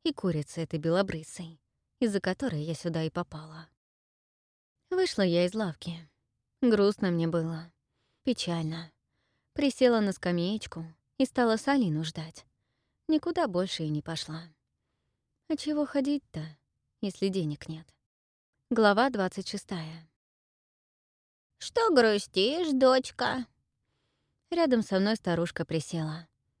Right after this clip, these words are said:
Приличная и чисто одетая. Видно, что достаток у бабки водится. «Не знаю. Обычно я не люблю, когда ко мне на улице вот так вот посторонние люди подходят и вопросы дурацкие задают.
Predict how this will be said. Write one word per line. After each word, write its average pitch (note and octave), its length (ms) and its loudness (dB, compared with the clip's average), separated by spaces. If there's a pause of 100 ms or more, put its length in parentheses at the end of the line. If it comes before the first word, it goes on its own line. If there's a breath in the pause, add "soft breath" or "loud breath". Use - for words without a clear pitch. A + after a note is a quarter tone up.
(140)
Приличная B3+ 640 4
и - 40 0
чисто E3 360 -2
одетая. E3 600 -4 (640)
Видно, B3+ 260 4
что F3+ 220 2
достаток E3+ 520 0
у E3+ 40 2
бабки E3 320 -2
водится. E3+ 520 0 (1000)
«Не D#4+ 160 6
знаю. A3+ 480 4 (960)
Обычно C#4 380 2
я B3 160 6
не A3+ 160 6
люблю, A3+ 340 0
когда F3 300 2
ко F3+ 160 0
мне F#3 140 2
на F3+ 160 2
улице A3+ 380 0
вот D#3+ 120 2
так G#3+ 220 -4
вот - 120 -8
посторонние F3+ 600 0
люди A3 200 0
подходят - 640 -4 (140)
и C#4+ 80 0
вопросы B3+ 480 0
дурацкие D#3+ 500 -2
задают. E3 600 -2